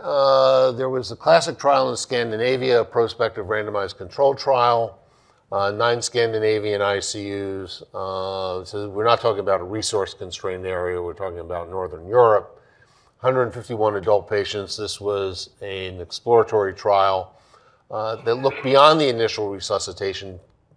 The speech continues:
phase at standard of care versus fluid boluses, only if there was severe hyper, uh, hypoperfusion. So you had to assess the patient, look for lac-, increased lactate or significantly reduced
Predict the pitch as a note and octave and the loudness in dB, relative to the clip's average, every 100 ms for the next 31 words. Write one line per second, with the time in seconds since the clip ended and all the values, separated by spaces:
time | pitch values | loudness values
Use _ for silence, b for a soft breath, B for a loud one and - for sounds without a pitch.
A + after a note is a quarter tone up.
0 | _ _ _ G#2+ G2+ G2 F#2 E2+ - A#2+ | _ _ _ -2 0 0 -4 -8 -4 0
1 | A#2+ A2 F#2+ A2 G#2 G2 F#2 F2+ F2 - | 0 -2 -8 0 2 2 -2 -8 -12 -16
2 | - G#2+ G2+ F2 G2+ F#2+ - F2+ - B | -4 -2 0 0 0 -2 -8 -12 -12 B
3 | B B - D3 D#3 D3 A#2+ B2 A#2 G2+ | B B 2 4 6 2 2 4 4 2
4 | A2 G2+ G#2+ F#2 G#2 F#2 F2 - _ _ | -4 -2 -2 2 0 0 -10 -12 _ _
5 | _ _ _ _ _ _ - G2+ F#2+ F#2 | _ _ _ _ _ _ -6 -2 0 -2
6 | G2 G#2+ G2 F#2+ - F2+ - F2 D#2+ E2 | 0 0 0 -6 -8 -18 -12 -12 -12 -16
7 | E2 G2 F#2 F#2+ G2 F2 E2 G#2 F2 - | -16 -14 -12 -10 -10 -10 -10 -8 -10 -12
8 | E2+ G2 F#2 - F2 - b b b b | -14 -10 -10 -10 -16 -20 b b b b
9 | - F#2+ - F2+ F2 G2 F#2+ - - G2+ | -8 -8 -6 -8 -2 -2 -2 -10 -18 -16
10 | F2 F#2 E2 G2 G2+ G2 - G2 G2 F2 | -14 -14 -12 -4 -4 -4 -6 -6 -6 -8
11 | F2 E2 b b - F#2 F2 G2 F#2+ G2 | -12 -14 b b -18 -16 -10 -6 -6 -6
12 | F#2+ F#2 F2 D#2 F#2 F2 - | -8 -10 -14 -12 -12 -12 -14